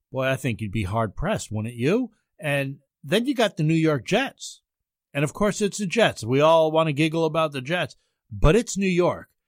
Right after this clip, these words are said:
And it's, it's a team with a promising young quarterback, uh, not really a successful history. And if he could come in there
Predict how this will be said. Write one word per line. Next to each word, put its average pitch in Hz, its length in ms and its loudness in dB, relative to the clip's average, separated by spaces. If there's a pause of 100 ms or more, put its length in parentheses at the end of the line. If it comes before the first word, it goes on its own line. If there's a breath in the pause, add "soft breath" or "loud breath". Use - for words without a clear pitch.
(300)
And 143 400 -2 (360)
it's, - 380 -4 (460)
it's 170 200 -4
a 175 60 2
team 214 400 0
with 180 280 0 (280)
a 139 80 -4
promising 202 720 -2
young 160 200 -2
quarterback, 131 680 -2 (420)
uh, 131 380 -6 (100)
not 185 380 0
really 180 640 4
a 143 100 -4
successful 156 680 -6
history. 165 580 -4
And 147 140 -4
if 135 80 -6
he 220 180 -2
could 175 200 -2
come 226 300 -2
in 175 180 2
there 113 420 -2